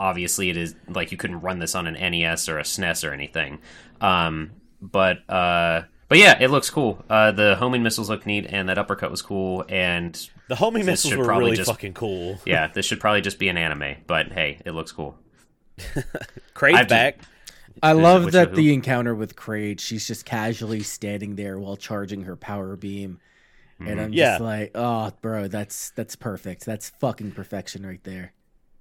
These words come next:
Speaker 2: 'Cause there's a lot of people that are like, "Well, how the fuck is Kraid back?" I'm like, "You
Speaker 3: Who
Speaker 2: know,
Speaker 3: do-,
Speaker 2: there was,
Speaker 3: who
Speaker 2: like,
Speaker 3: gives a
Speaker 2: baby
Speaker 3: shit?
Speaker 2: Kraids all throughout
Speaker 3: Who
Speaker 2: it,
Speaker 3: gives a
Speaker 2: right?"
Speaker 3: shit?
Speaker 2: Like,
Speaker 3: I don't fucking care.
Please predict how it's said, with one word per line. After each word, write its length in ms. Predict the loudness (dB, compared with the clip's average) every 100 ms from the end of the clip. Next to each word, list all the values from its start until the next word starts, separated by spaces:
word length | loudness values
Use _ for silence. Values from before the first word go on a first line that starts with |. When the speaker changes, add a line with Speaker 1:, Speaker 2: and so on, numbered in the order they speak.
| _ _ -4
Speaker 2:
'Cause 140 | 0
there's 160 | 2 4
a 60 |
lot 180 | 6 6
of 60 | 4
people 180 | 0 0
that 80 |
are 60 | 0
like, 160 | 2 4
"Well, 120 | 6
how 160 | 8 6
the 100 | 4
fuck 260 | 4 4
is 80 | -2
Kraid 400 | 2 4 4 4
back?" 220 | 2 2
I'm 100 | -2
like, 220 | -4 -4 2
"You 60 |
Speaker 3:
Who 40 | 6
Speaker 2:
know, 60 |
Speaker 3:
do-, 40 | 6
Speaker 2:
there 60 |
was, 100 | 4
Speaker 3:
who 60 | 0
Speaker 2:
like, 80 | 2
Speaker 3:
gives 160 | 2 2
a 20 |
Speaker 2:
baby 80 | 0
Speaker 3:
shit? 160 | -2
Speaker 2:
Kraids 320 | 0 0 0
all 200 | 0 2
throughout 460 | 2 0 2 6 6
Speaker 3:
Who 80 | 6
Speaker 2:
it, 60 |
Speaker 3:
gives 160 | 6 6
a 40 |
Speaker 2:
right?" 80 | 4
Speaker 3:
shit? 100 | 2
Speaker 2:
Like, 200 | 2 2
Speaker 3:
I 60 | 0
don't 160 | 0
fucking 360 | 0 0 -2 -8
care. 420 | -6 -4 -6 -8